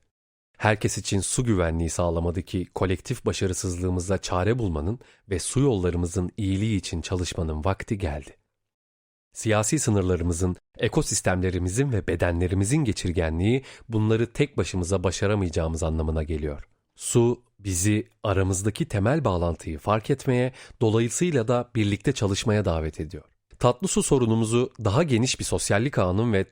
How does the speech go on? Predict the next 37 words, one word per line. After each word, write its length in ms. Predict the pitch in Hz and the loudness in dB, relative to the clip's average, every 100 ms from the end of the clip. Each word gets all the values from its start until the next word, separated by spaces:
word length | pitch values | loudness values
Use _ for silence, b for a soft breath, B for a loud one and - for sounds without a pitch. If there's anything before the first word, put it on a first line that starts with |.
| - | -4
tüm 200 | 151 165 | 0 2
yaşam 340 | 123 - 123 | 2 2 2
ağının 280 | 101 92 92 | 2 2 0
içine 300 | 90 101 92 | -2 0 0
mecburi 520 | 90 95 95 110 143 | 0 -2 0 0 2
gömülmüşlüğümüzü 800 | 110 92 92 90 - 104 101 120 | 2 2 0 -2 -2 0 0 0
tanıyan 360 | 120 95 95 110 | 0 2 2 2
yöntemlerle 800 | 117 95 92 101 107 120 104 | 2 0 0 0 2 2 2
ele 120 | 90 80 | 0 0
almak 340 | 78 73 78 | -2 -4 -6
zorundayız. 600 | - 78 76 78 - - _ _ _ _ _ _ _ _ _ _ - | -6 -6 -8 -12 -16 -20 _ _ _ _ _ _ _ _ _ _ -16
Su 240 | - 208 | -2 0
krizi 500 | - 113 98 127 131 - | 4 2 2 0 -2 -2
tüm 160 | 160 | 0
açıklığıyla 640 | 143 - - 107 95 95 | 0 -2 -4 0 2 2
önümüzde. 560 | 123 107 95 87 78 80 - _ _ _ _ _ - | 2 2 2 0 -4 -8 -10 _ _ _ _ _ -4
Dünya 300 | 117 147 202 | 0 2 2
çapında 380 | - - 123 117 | 0 0 2 2
üç 180 | 151 - | 0 -2
kişiden 440 | - 98 95 95 | -4 0 2 2
biri 280 | 98 123 117 | 2 0 0
güvenli 420 | 101 107 110 143 | 2 2 2 2
ve 60 | 113 | 4
uygun 340 | 98 104 135 | 2 2 0
fiyatlı 400 | - 95 87 120 | 0 0 -2 -4
içme 280 | 113 - 135 | -4 0 0
suyuna 380 | - 92 92 92 | 0 0 0 0
düzenli 460 | 98 104 95 110 | 2 2 2 2
erişemiyor. 580 | 90 80 - 78 73 - _ _ - | 0 -2 -6 -6 -8 -16 _ _ -6
Önümüzdeki 520 | 117 107 113 127 - | 0 2 2 0 0
yıllarda 460 | 151 110 107 110 117 | 2 4 2 2 0
bu 100 | 123 | 2
durumun 380 | 113 110 151 113 | 4 4 2 2
daha 220 | 95 135 | 2 0
da 80 | 147 | 0
kötüleşmesi 640 | 127 - 143 - 143 143 | 0 0 -2 -2 -2 0
bekleniyor. 540 | 117 - 78 76 82 | -2 -2 -2 -4 -6